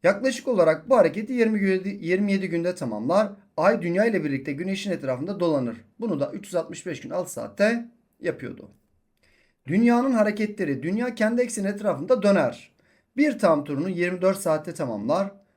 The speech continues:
Buna bir gün denir. Gece ve gündüz meydana gelir. Güneşin etrafında dolanma hareketini üç yüz altmış beş gün altı saatte tamamlar. Buna da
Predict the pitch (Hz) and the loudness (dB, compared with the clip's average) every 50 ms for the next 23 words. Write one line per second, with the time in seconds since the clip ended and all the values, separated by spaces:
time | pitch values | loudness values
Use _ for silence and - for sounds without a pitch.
0 | _ _ - 196 190 185 170 139 143 165 170 160 151 139 156 170 180 175 160 147 | _ _ -4 0 2 2 2 2 0 0 0 0 0 0 0 0 0 0 0 0
1 | 127 120 127 147 190 190 - - - _ _ _ _ _ _ _ - 165 170 156 | -2 -2 -2 -4 -4 -6 -8 -14 -18 _ _ _ _ _ _ _ -2 0 0 2
2 | 170 170 165 160 147 147 147 147 147 160 175 165 143 139 131 123 113 110 110 110 | 2 2 2 2 2 0 -2 0 0 -2 -2 -2 -2 -2 -2 -4 -4 -6 -6 -6
3 | 104 104 - - - - - - _ _ _ _ _ _ _ - 139 160 180 190 | -6 -8 -8 -12 -14 -16 -18 -20 _ _ _ _ _ _ _ -6 -2 -2 -2 0
4 | 190 226 247 247 240 233 226 220 214 220 208 151 156 165 185 190 202 214 233 233 | -2 -2 -2 -2 -2 0 -2 -2 -2 -2 -2 -2 0 2 2 2 2 0 0 -2
5 | 233 220 214 208 208 214 214 214 214 - - 208 202 202 202 202 - - 202 196 | -2 -2 -4 -4 -4 -4 -4 -4 -6 -6 -4 -4 -4 -4 -6 -10 -10 -6 -6 -6
6 | 196 196 196 190 180 190 190 - 190 170 160 165 175 170 - 156 127 113 107 113 | -4 -4 -4 -4 -4 -4 -4 -4 -2 -2 -2 -4 -6 -10 -8 -6 -6 -4 -2 0
7 | 135 170 196 208 202 - - - _ _ _ _ - 123 139 156 175 196 214 214 | 2 4 4 4 2 -2 -12 -20 _ _ _ _ -8 -4 0 2 4 6 6 6
8 | 190 190 202 214 220 220 220 - _ | 6 6 6 6 4 2 -4 -10 _